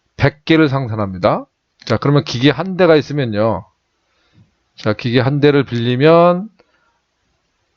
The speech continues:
백 개를 생산할 수 있는 거죠. 백 개.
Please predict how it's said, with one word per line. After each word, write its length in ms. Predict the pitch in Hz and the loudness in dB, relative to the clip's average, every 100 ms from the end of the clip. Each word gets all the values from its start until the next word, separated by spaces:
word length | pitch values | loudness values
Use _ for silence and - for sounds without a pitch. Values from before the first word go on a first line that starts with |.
| _ _ _ _ _ _ _ _ _ - | _ _ _ _ _ _ _ _ _ -4
백 220 | 117 - | -4 2
개를 180 | 151 139 | 4 4
생산할 340 | 120 110 101 | 2 -2 -4
수 120 | - | -6
있는 160 | 98 92 | -14 -12
거죠. 320 | 98 135 208 _ _ _ _ _ _ _ _ _ _ _ _ _ _ _ _ | -8 -8 -8 _ _ _ _ _ _ _ _ _ _ _ _ _ _ _ _
백 180 | - - | -14 -12
개. 100 | 156 | -6